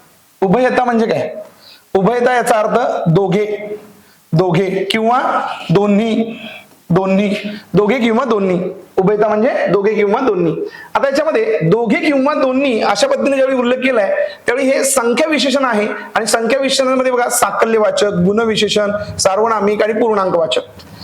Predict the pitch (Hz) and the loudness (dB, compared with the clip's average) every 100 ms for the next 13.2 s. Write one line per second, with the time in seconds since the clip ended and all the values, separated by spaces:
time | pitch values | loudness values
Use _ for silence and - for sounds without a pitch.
0 | - - - 226 262 247 240 233 233 226 | -18 -4 0 0 2 0 0 2 0 2
1 | 220 226 196 233 254 220 233 240 226 240 | 0 2 2 2 2 0 0 2 0 0
2 | 233 208 233 226 233 226 220 214 214 208 | 0 0 -2 -2 0 0 0 0 0 0
3 | 208 202 202 - - - - 208 240 262 | 0 0 -2 -10 -16 -4 -2 2 2 2
4 | 247 247 247 247 226 233 233 240 233 233 | 2 2 2 2 0 0 0 0 0 0
5 | 226 220 - 226 226 220 220 202 208 - | -2 -2 -2 -2 0 0 0 -2 -4 -12
6 | - 226 240 277 190 - - 240 240 240 | -2 0 2 0 0 0 0 0 0 0
7 | 233 214 202 233 240 285 - - 185 175 | 0 2 2 0 -2 0 0 0 0 0
8 | 165 - - - - - - 285 302 339 | 0 -4 -10 -16 -20 -6 0 2 2 2
9 | 320 320 285 262 240 233 233 226 220 220 | 0 2 2 2 2 0 0 0 0 0
10 | 226 220 440 - - - - _ _ _ | -4 -4 -8 -8 -12 -20 -20 _ _ _
11 | _ _ 165 226 220 156 - - - - | _ _ 2 4 4 2 -2 -4 -10 -16
12 | - _ _ _ _ _ - 226 226 190 | -20 _ _ _ _ _ -2 0 2 0
13 | - - | 0 -2